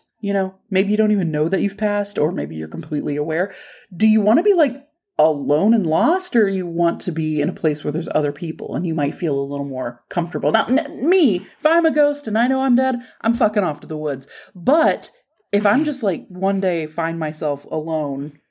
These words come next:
I'm probably gonna try to seek people out, right? So these hot spots of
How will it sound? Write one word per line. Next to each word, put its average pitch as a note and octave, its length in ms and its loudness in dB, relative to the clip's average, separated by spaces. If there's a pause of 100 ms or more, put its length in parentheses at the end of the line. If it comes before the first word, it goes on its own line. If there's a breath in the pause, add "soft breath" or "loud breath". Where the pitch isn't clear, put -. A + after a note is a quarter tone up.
(640)
I'm A#3 120 6
probably G#4 260 4
gonna G#4 160 0
try F#4 160 0
to D4+ 80 0
seek - 300 -4
people A#3 320 -2
out, A3+ 340 -4
right? F3 320 2
So G3 160 0
these G3 200 -6
hot - 300 -4
spots G3+ 480 0
of D#3+ 360 -6